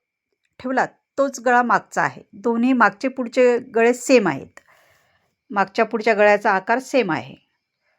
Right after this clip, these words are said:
आणि समोरून प्रिन्स कट आणि थोडे टक्स पाडून घ्यायचे, समोरच्या बाजूला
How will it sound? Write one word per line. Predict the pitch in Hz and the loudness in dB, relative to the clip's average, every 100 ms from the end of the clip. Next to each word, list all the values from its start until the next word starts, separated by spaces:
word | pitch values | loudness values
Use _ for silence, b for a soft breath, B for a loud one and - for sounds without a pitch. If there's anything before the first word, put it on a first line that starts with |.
| _ _ _ _ _ _ _ _ _ _ _ _ _ _ _ _ _ | _ _ _ _ _ _ _ _ _ _ _ _ _ _ _ _ _
आणि | 196 190 202 | -6 -4 -4
समोरून | 196 214 196 202 214 202 | -6 -4 -2 0 0 0
प्रिन्स | 220 208 202 | 2 2 2
कट | 233 226 - - | 0 0 -2 -6
आणि | 190 190 208 262 _ _ _ | -4 -4 -4 -6 _ _ _
थोडे | 214 190 262 - | -4 -2 -2 0
टक्स | 247 247 - | 2 2 0
पाडून | 196 180 175 | -2 -2 -6
घ्यायचे, | 151 143 285 - _ _ _ _ _ _ _ _ _ _ _ _ _ _ - 196 | -8 -6 -10 -10 _ _ _ _ _ _ _ _ _ _ _ _ _ _ -18 -14
समोरच्या | - 196 196 190 190 | -10 -6 -4 0 0
बाजूला | 185 180 185 | 0 0 -2